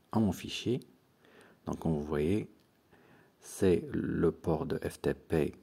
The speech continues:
et F T P S, c'est vingt et un. Je vais revenir à FileZilla et le port, je vais le mettre à vingt et un. Après, l'identifiant,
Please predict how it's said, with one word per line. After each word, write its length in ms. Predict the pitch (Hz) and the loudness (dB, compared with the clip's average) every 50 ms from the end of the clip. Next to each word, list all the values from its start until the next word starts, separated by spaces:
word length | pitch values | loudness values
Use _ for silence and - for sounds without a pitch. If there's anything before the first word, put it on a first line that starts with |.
| - | -8
et 80 | - - - - | -8 -6 -6 -6
F 160 | - - - - | -6 -8 -4 -2
T 140 | - 156 | 0 0
P 300 | - - - - 78 - - - - | 0 -2 -4 -4 -4 -4 -6 -4 -2
S, 460 | 101 107 127 - - - - - - - _ _ _ _ _ _ - | 0 0 0 -2 -4 -8 -12 -14 -16 -20 _ _ _ _ _ _ -20
c'est 240 | - - - 73 69 | -16 -8 -4 -4 -4
vingt 340 | 71 80 92 101 92 - 73 | 0 2 2 2 2 0 -2
et 80 | 71 | -4
un. 160 | 67 - - - _ _ _ _ _ _ _ _ - - - - - _ _ _ _ - | -4 -4 -8 -12 _ _ _ _ _ _ _ _ -20 -20 -20 -20 -20 _ _ _ _ -4
Je 160 | 98 110 117 | 0 2 2
vais 100 | 104 101 | 4 4
revenir 460 | 95 90 85 78 80 76 73 73 71 | 4 4 2 0 0 -4 -6 -6 -8
à 100 | - - | -8 -8
FileZilla 1000 | - - 76 76 76 78 - - _ _ - - - 85 76 71 76 87 113 123 - - _ _ _ _ - - _ _ - - _ _ _ _ - | -6 -6 -4 -4 -4 -6 -8 -10 _ _ -18 -10 -6 -6 -4 -4 -2 -4 -4 -6 -8 -16 _ _ _ _ -20 -20 _ _ -20 -20 _ _ _ _ -4
et 80 | 92 | -2
le 120 | 80 76 73 | -2 -2 -2
port, 380 | - - 104 110 110 - - - - | -2 0 0 0 0 -2 -8 -12 -8
je 120 | 82 80 | -6 -6
vais 300 | 78 - 104 113 123 - - | -4 -2 -2 -2 -2 -4 -4
le 120 | - 80 | -6 -4
mettre 340 | 80 92 117 123 - - - - _ _ - - | -4 -4 -6 -8 -8 -12 -16 -20 _ _ -12 -6
à 140 | - 120 | -4 -2
vingt 260 | 104 90 82 78 - - | 0 0 0 -2 -4 -8
et 60 | - | -10
un. 100 | - - - _ _ _ _ _ _ _ _ _ _ _ _ _ _ _ _ _ _ _ _ _ _ _ _ _ _ _ _ _ _ _ _ _ _ _ _ _ _ _ _ _ _ _ _ _ _ _ _ _ _ _ _ _ _ _ _ _ _ _ _ _ _ _ _ _ _ _ _ _ _ _ _ _ _ _ _ _ _ _ _ _ _ - | -12 -14 -18 _ _ _ _ _ _ _ _ _ _ _ _ _ _ _ _ _ _ _ _ _ _ _ _ _ _ _ _ _ _ _ _ _ _ _ _ _ _ _ _ _ _ _ _ _ _ _ _ _ _ _ _ _ _ _ _ _ _ _ _ _ _ _ _ _ _ _ _ _ _ _ _ _ _ _ _ _ _ _ _ _ _ 0
Après, 480 | 101 98 - - - 82 73 - - - | 0 0 0 -2 -2 -2 -2 -2 -4 -2
l'identifiant, 920 | 87 95 110 107 95 95 92 87 - - - 71 - - 73 78 90 113 | 0 2 2 2 2 0 -2 -4 -4 -6 -10 -10 -6 -4 -4 -4 -4 -4